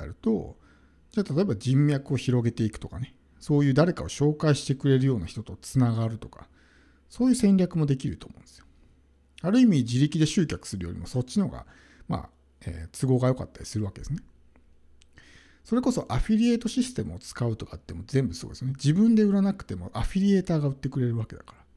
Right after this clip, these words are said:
それも仕組みなわけですよ。自分で商品作って、えー、自分のメディアで売るのではなくて、自分で商品作って、それを例えばどっかのね、そういうアフィリエイトシステムを採用しているようなプラットフォームに置いておくわけです。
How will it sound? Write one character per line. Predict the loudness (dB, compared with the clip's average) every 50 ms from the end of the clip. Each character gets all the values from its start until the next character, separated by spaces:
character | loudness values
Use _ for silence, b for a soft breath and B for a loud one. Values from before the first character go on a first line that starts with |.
| _ -20
そ | -6 -2 2
れ | 2
も | 4 2
仕 | 2 0 -4
組 | -2 0 2 2
み | 2 2
な | 2
わ | 0 -2
け | -4 -10
で | -16 -18
す | -18 -18
よ。 | -20 -20 -20 b b b b b b b b b b b b b b b b _ _
自 | -6 -2 2
分 | 4 4 4 4
で | 4 2
商 | 2 2 0
品 | 0 -2 -4 -8 -8
作 | -8 -12 -12 -12 -12
っ |
て、 | -12 -12 _ _ _ -2 -2 0 -2 -4 -8 -16 _ _ -14 -12
え | -10 -10 -10 -10 -12
ー、 | -10
自 | -10 -6
分 | -4 -2
の | 0 2
メ | 4 4 4 4
デ | 2 0
ィ |
ア | -4
で | -6 -10 -8
売 | -8 -4
る | -2 -2 -2
の | -2 -4
で | -8 -12
は | -14
な | -14 -16
く | -16 -18 -20 -8
て、 | -4 -2 -2
自 | -2 -4 -4 -2
分 | 0 0 0 0
で | 0
商 | 0 0 0 -2
品 | -2 -4 -8 -10
作 | -10 -14 -14 -16 -16
っ |
て、 | -14 -14 -6
そ | -2 0
れ | 0 0
を | 0 0
例 | 0 0 0
え | 0
ば | -2 -6 -12 B B B B B B _
ど | -2 -2
っ | -2 -4
か | -10 -12
の | -10 -10
ね、 | -6
そ | -4 -2 0
う | 0
い | 2
う |
ア | 4
フ | 4 4
ィ | 4
リ | 4
エ | 2
イ |
ト | 0 0
シ | -2 -2
ス | -4 -4
テ | -6 -10
ム | -12
を | -8
採 | -4 -2 -2
用 | 0 -2 -2
し | -4 -6
て | -4 -2 -2
い |
る | 0 0
よ | -2
う | -2
な | -6
プ | -10 -8 -6
ラ | -6 -6
ッ |
ト | -6 -6 -6
フ | -6 -6
ォ | -6
ー |
ム | -6 -10
に | -12 -8
置 | -4 -4 -4
い | -4
て | -4 -8
お | -10
く | -10 -12
わ | -18 _ _
け | _
で | _ _
す。 | _